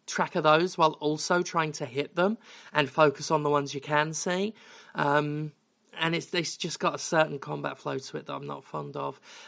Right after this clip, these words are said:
I was sort of looking forward to it because it was Focus and because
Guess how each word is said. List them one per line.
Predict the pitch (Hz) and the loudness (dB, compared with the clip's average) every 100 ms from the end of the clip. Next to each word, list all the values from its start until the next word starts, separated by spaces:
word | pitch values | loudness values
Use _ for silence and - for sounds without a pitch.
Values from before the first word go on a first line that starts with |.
| - | 4
I | 185 | 6
was | 196 | 6
sort | - 285 285 | 4 4 4
of | 226 | 2
looking | 233 202 | 2 0
forward | - 180 170 | 2 0 2
to | 151 | -2
it | 143 | -2
because | 143 - 170 175 | -4 -2 -2 -2
it | |
was | 165 - | -6 -4
Focus | - 143 147 196 202 - | 0 0 0 -2 -2 -6
and | 151 147 | -8 -4
because | 147 - 151 143 143 143 - | -4 -4 0 2 2 0 -4